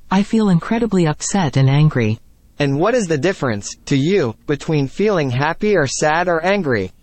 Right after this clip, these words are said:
Speaker 1: Sad, depressed, and angry mean I'm facing a stressful, difficult, or otherwise not good situation. Happy and content mean that my life and circumstances are going well,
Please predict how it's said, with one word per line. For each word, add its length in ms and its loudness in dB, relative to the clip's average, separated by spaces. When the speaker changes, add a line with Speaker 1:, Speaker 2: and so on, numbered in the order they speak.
Speaker 1:
Sad, 580 0
depressed, 580 -2
and 120 4
angry 460 4
mean 260 4
I'm 140 4
facing 420 2
a 60 2
stressful, 680 -2
difficult, 580 0
or 140 0
otherwise 500 2
not 240 4
good 240 0
situation. 800 0
Happy 400 2
and 120 4
content 640 2
mean 300 6
that 140 0
my 180 4
life 340 2
and 100 2
circumstances 920 0
are 80 0
going 320 4
well, 400 2